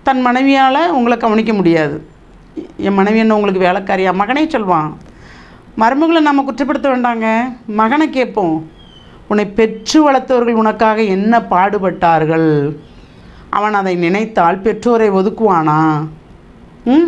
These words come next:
ஒதுக்க மாட்டான்ல. அதான் இங்க கொடுக்கின்ற வார்த்தை, நிறைவுடன் வாழ்ந்தோர்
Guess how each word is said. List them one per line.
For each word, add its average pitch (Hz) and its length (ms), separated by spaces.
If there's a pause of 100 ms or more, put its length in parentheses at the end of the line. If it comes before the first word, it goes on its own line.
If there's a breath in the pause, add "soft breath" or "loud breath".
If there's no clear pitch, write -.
(120)
ஒதுக்க 247 240
மாட்டான்ல. 247 460 (560 loud breath)
அதான் 269 240
இங்க 254 140
கொடுக்கின்ற 208 440
வார்த்தை, 160 420 (1600 loud breath)
நிறைவுடன் 294 560
வாழ்ந்தோர் 240 400